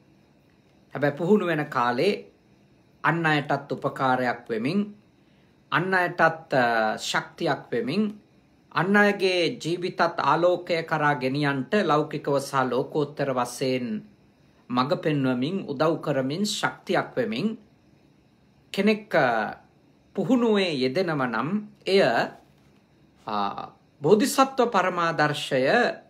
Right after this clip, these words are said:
තමන්ගේ ජීවිතයට අරගෙන කටයුතු කිරීමක් ලෙස අපට හඳුන්වන්නට පුළුවන්.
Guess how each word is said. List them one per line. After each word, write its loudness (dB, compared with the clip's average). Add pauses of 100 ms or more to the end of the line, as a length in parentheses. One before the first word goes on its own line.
(180)
තමන්ගේ -2
ජීවිතයට -6
අරගෙන -2 (560)
කටයුතු -4
කිරීමක් -4
ලෙස -6 (600)
අපට -10
හඳුන්වන්නට -6
පුළුවන්. -12